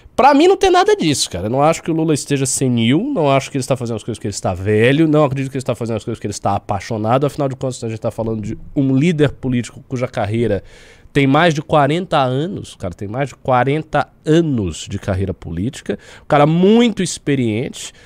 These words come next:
nenhum indício de que ele esteja realmente demente ou senil, nem nada disso. Então, se ele tá tendo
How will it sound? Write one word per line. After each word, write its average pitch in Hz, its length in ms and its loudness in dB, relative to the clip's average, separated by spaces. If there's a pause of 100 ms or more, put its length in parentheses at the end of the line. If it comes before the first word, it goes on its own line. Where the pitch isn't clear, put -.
(220)
nenhum 233 540 2
indício 185 640 0
de 131 80 -6
que - 140 -6
ele 131 100 0
esteja 123 380 0
realmente 135 920 2
demente 107 840 -4
ou 101 80 -4
senil, 98 440 -6
nem 104 120 -6
nada 82 240 -6
disso. 127 240 -10 (440)
Então, 175 300 0
se - 220 0
ele 349 240 4
tá 277 200 2
tendo 185 480 2